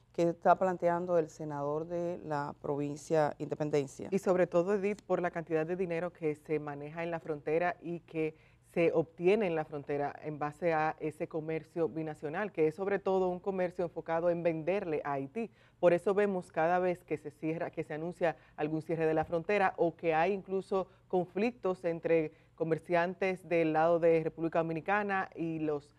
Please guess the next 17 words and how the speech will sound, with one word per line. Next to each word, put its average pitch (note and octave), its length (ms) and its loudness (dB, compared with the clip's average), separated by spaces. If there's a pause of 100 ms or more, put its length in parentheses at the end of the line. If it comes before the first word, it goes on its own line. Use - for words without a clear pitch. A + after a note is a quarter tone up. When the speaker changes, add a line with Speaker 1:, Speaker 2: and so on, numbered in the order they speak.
(140)
Speaker 2:
haitianos, F3+ 720 0 (100)
siempre G3+ 440 0 (340)
hay F3+ 240 4
un G3+ 160 -2
grito G3+ 540 2 (280)
generalizado F#3+ 880 2
de F3+ 300 0 (160)
necesitamos E3 840 -2
a, E3 200 6
el, E3+ 280 4
el D3 220 -2
tema F3 240 0
de F3 100 4
venderles E3 480 0
a D#3+ 140 -4
los E3 120 -8
haitianos, G3 800 0